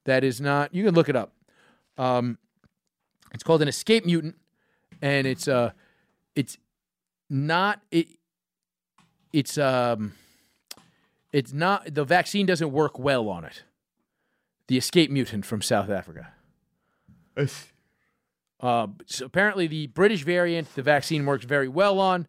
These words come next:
Speaker 2: Escape mutations may drive new covid resurgence?
Speaker 1: Mm-hmm.
Speaker 2: Wow.
Speaker 1: So they're already getting ready to lock us back down. Like, so i-, i-, it's coming. Um,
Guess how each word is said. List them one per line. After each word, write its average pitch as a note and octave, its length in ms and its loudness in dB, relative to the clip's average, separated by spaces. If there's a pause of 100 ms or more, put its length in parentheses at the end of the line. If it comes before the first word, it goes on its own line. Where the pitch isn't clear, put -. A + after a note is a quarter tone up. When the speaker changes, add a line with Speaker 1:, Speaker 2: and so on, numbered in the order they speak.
(100)
Speaker 2:
Escape C3+ 640 -2
mutations C#3 640 0
may A2+ 140 2
drive A2 320 2
new G#2+ 140 -2
covid A#2 320 0
resurgence? C#3+ 580 -2 (100)
Speaker 1:
Mm-hmm. B2 300 -2 (540)
Speaker 2:
Wow. - 260 -6 (220)
Speaker 1:
So - 140 -10
they're B3+ 220 6
already A3 340 4
getting D#3 220 -2
ready D#3 140 2
to C3 100 -4
lock C#3+ 320 2
us C3+ 140 -2
back A#2 300 -4
down. - 180 -12 (1900)
Like, C#3+ 320 2
so D3+ 520 0
i-, F3+ 40 -2
i-, E3 260 -4 (420)
it's A3 220 4
coming. C#3+ 360 2 (1500)
Um, C3+ 440 0